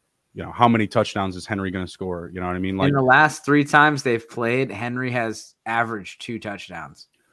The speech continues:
Speaker 1: Well, that's what I'm saying. So that's fourteen points, you know,
Speaker 2: Yeah.
Speaker 1: prospectively with, with the Pat. And then I gotta imagine, you know, at least two, maybe three field goals still. Because
Speaker 2: Yeah,
Speaker 1: I
Speaker 2: you, you got two or three field goals, and then you've got the potential for a,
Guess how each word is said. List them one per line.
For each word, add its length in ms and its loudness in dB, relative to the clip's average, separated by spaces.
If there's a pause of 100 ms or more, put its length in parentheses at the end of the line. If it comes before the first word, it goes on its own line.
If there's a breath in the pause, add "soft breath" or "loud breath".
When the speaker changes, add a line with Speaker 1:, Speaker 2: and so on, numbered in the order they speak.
(320)
Speaker 1:
Well, 80 8
that's 120 8
what 60 12
I'm 60 4
saying. 200 4
So 120 0
that's 180 6
fourteen 400 6
points, 520 -4 (180)
you 80 -4
know, 180 -2
Speaker 2:
Yeah. 200 -8
Speaker 1:
prospectively 600 2
with, 240 2
with 200 -2
the 80 -4
Pat. 360 2
And 140 -2
then 140 0
I 140 0
gotta 240 6
imagine, 720 0 (380 soft breath)
you 100 -6
know, 280 -6 (440)
at 120 -4
least 300 2
two, 300 2
maybe 220 2
three 200 -4
field 260 -2
goals 220 0
still. 340 -4 (400)
Because 180 2
Speaker 2:
Yeah, 220 0
Speaker 1:
I 180 -4 (260)
Speaker 2:
you, 140 -2
you 200 0
got 200 2
two 140 2
or 40 2
three 160 0
field 260 0
goals, 300 0
and 60 -6
then 120 -4
you've 160 -6
got 220 -4
the 60 -20
potential 440 -10
for 360 -8
a, 140 -14